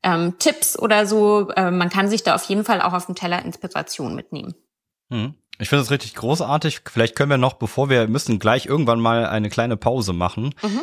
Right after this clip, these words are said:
Speaker 2: ähm, den Teekocher anschmeißen, aber bevor wir noch in die Teatime gehen, vielleicht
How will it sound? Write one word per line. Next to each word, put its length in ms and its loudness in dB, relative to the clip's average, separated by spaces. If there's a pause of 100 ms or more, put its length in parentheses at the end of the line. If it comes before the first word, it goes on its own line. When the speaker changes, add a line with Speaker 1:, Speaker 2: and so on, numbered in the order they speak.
(100)
Speaker 2:
ähm, 460 0
den 160 2
Teekocher 540 0
anschmeißen, 520 0
aber 120 2
bevor 320 0
wir 80 2
noch 160 -2
in 60 -2
die 80 -2
Teatime 340 0
gehen, 180 2
vielleicht 320 0